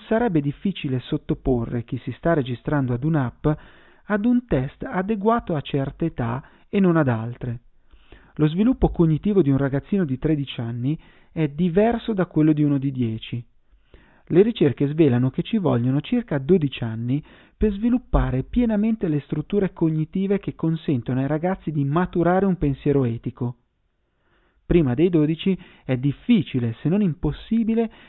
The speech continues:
che un bambino colga pienamente l'impatto delle proprie azioni sugli altri,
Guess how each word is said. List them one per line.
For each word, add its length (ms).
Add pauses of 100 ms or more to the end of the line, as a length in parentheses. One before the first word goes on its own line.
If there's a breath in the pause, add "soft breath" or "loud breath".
(100)
che 100
un 100
bambino 500
colga 400
pienamente 520
l'impatto 760
delle 240
proprie 260
azioni 380
sugli 320
altri, 520